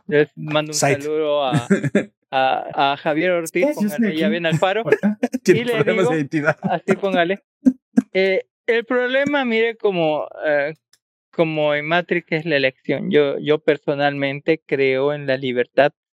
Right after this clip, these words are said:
Speaker 1: siempre y creo que toda persona elige. No, no decir, usted acaba de decir una frase, mire, como que <clears throat> uno no puede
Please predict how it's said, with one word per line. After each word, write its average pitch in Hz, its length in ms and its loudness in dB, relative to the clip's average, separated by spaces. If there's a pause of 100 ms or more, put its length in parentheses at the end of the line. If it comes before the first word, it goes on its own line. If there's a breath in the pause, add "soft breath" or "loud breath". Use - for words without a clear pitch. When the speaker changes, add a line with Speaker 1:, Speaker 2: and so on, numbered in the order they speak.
Speaker 1:
siempre 139 520 2 (720)
y 151 120 -8
creo 165 300 2
que 165 140 -4
toda 180 320 -2
persona 175 680 -2
elige. 156 560 0 (680)
No, 160 360 -2
no 170 180 -2
decir, 165 540 0
usted 185 560 -2
acaba 175 340 0
de 165 140 0
decir 185 320 -2
una 202 180 0
frase, 196 380 -2
mire, 196 280 0
como 160 240 -2
que 147 160 2
<clears throat> - 300 -2 (220)
uno 196 260 0
no 190 200 0
puede 196 580 0